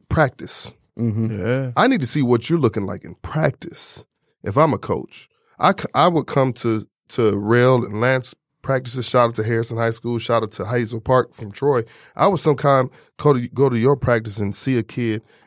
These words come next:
Speaker 1: and literally leave and text Rail like, "Yo, get that motherfucker off of your team."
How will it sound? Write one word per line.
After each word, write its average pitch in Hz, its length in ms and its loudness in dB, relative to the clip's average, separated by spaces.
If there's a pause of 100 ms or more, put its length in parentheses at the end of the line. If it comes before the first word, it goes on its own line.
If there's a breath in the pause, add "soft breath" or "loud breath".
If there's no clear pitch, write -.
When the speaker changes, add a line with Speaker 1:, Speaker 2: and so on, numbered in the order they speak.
Speaker 1:
and 180 200 0 (180)
literally 143 540 4
leave 165 360 2
and 110 100 -4
text 170 300 -4
Rail 170 300 0
like, 110 280 2
"Yo, 107 340 -6 (880)
get 151 240 2
that 220 180 2
motherfucker 110 400 4
off 104 120 -2
of - 40 -8
your 90 80 -8
team." 175 320 -4